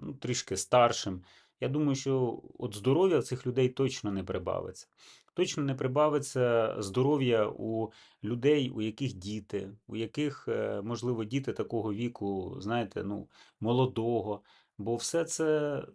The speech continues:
нюанси, все це доволі небезпечно.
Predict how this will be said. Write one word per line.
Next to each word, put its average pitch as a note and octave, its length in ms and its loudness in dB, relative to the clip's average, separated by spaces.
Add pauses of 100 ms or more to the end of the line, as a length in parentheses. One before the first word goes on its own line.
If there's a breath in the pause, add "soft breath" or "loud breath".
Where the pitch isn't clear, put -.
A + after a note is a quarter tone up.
(600)
нюанси, C#3+ 680 2
все - 220 -4
це C3 240 -2
доволі B2 540 0
небезпечно. B2+ 920 -2